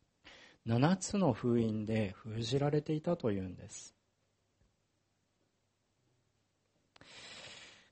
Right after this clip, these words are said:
この巻物、これも幻の中で一つのですね、こう象徴を表す不思議な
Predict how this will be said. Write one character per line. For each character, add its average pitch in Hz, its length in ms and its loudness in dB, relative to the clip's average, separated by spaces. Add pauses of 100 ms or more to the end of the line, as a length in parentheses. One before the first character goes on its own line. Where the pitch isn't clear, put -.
(120)
こ 123 180 2
の 123 100 10
巻 117 360 6
物、 131 400 12 (640)
こ 120 80 -6
れ 117 60 0
も 117 140 4
幻 117 460 6
の 127 120 12
中 127 240 10
で 110 260 4 (100)
一 - 180 -4
つ - 120 -6
の 104 140 -6
で 95 80 -8
す - 140 -2
ね、 151 120 8
こ 127 140 2
う - 40 4
象 127 260 6
徴 156 200 2
を 156 40 6
表 165 180 6
す 139 180 0
不 - 80 -2 (100)
思 135 80 2
議 147 80 2
な 147 220 2